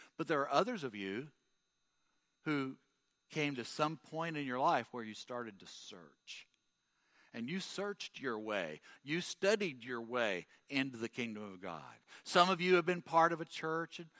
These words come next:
uh, that church you started trying to match up what they were practicing with the scriptures, and you couldn't do that. So you started reading and studying deeper,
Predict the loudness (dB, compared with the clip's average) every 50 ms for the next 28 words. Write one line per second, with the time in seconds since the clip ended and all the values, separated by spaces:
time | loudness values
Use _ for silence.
0 | -20 -20 -10 -6 -4 2 4 4 4 4 2 -2 0 0 0 0 -2 -6 -8 -8
1 | -8 -8 -4 -2 -2 -2 -2 -6 -10 -12 _ _ _ _ -6 -2 0 2 2 2
2 | 0 2 4 4 4 4 2 0 -2 -2 -2 -2 -4 -4 -4 -4 _ _ _ _
3 | _ 0 2 2 2 2 0 -4 0 2 4 4 4 4 0 -6 -6 -4 -2 -4
4 | -4 -4 -4 -6 -8 -8 -10 -12 -8 -4 -4 -4 -4 -6 -10 -10 -10 -10 -12 -16
5 | -18 -18 -12 -8 -6 -4 -4 -4 -2 -2 -4 -4 -4 -4 -4 -2 -2 -2 -2 -4
6 | -6 -8 -14 -16 -18 -20 _ _ _ _ _ 0 4 4 6 6 4 2 4 6
7 | 6 6 6 2 0 2 2 4 4 4 2 0 -2 _ _ _ -8 -6 -6 -4
8 | -2 2 4 6 6 6 4 2 0 -2 -6 _ _ _ -20 -6 0 4 4 6
9 | 4 4 2 -4 -6 -6